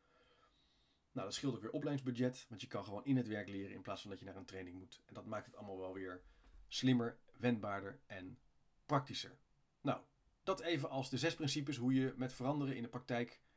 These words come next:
aan de slag kan. Hou de verantwoordelijkheid in de lijn, beleid omlaag, acties omhoog. Focus op het primaire proces, doe wat werkt. Zoek het niet in de middelen, maar in de resultaten en creëer een continu leerproces.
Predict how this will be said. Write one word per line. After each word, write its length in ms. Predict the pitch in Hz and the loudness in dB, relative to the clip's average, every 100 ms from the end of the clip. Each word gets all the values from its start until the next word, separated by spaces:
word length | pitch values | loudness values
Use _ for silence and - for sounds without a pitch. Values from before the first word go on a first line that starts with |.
| _ _ - | _ _ -4
aan 120 | 123 | -2
de 60 | 120 | 0
slag 220 | 117 98 | 0 -2
kan. 260 | - 90 - _ _ _ | -4 -14 -18 _ _ _
Hou 140 | - 139 | 4 4
de 60 | |
verantwoordelijkheid 500 | 127 127 156 151 127 | 6 4 4 4 2
in 100 | 123 | 2
de 60 | 117 | 2
lijn, 340 | 170 170 175 - _ _ - | 4 2 -2 -16 _ _ -4
beleid 360 | 113 143 170 | 4 6 6
omlaag, 380 | 139 131 127 - _ | 6 4 4 2 _
acties 260 | 160 - 139 | -2 0 0
omhoog. 480 | 123 180 196 - - _ - - - - | 2 2 0 -6 -20 _ -20 -20 -20 -20
Focus 380 | - - 185 - | -2 4 4 4
op 80 | 131 | -4
het 100 | 120 | 0
primaire 380 | 139 135 123 120 | 6 8 8 4
proces, 440 | 135 151 170 - | 0 -2 -2 -4
doe 200 | 110 196 | 0 4
wat 140 | 170 131 | 6 6
werkt. 420 | 139 147 - - - - | 4 4 -6 -14 -18 -18
Zoek 240 | - 170 165 | -6 -4 0
het 120 | 156 | 0
niet 180 | 170 208 | 0 0
in 100 | 147 | 4
de 60 | |
middelen, 340 | 135 156 131 107 | 6 6 6 4
maar 140 | 113 | 2
in 80 | 127 | 2
de 60 | 120 | 2
resultaten 640 | 127 127 160 160 170 - | 0 -2 -2 -2 -2 -4
en 100 | 123 | -4
creëer 440 | - 117 135 151 | -2 4 4 2
een 140 | 120 104 - | -4 -10 -2
continu 600 | 175 175 165 143 156 143 | 2 2 2 0 -2 -4
leerproces. 800 | 123 147 139 117 110 - - | 2 2 2 -2 -4 -4 -8